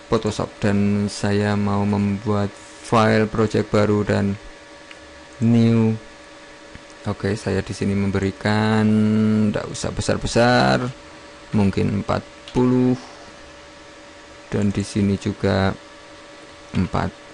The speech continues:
puluh. Oke, dua puluh mungkin ya, dua puluh,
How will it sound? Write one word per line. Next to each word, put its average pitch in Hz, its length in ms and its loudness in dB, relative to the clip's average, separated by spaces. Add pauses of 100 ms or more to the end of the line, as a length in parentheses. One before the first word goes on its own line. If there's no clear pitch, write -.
(100)
puluh. 123 320 4 (2000)
Oke, - 240 -4
dua 98 240 -2
puluh 110 240 0
mungkin 104 320 0
ya, 117 60 -6 (1300)
dua 110 240 -2
puluh, 120 340 -2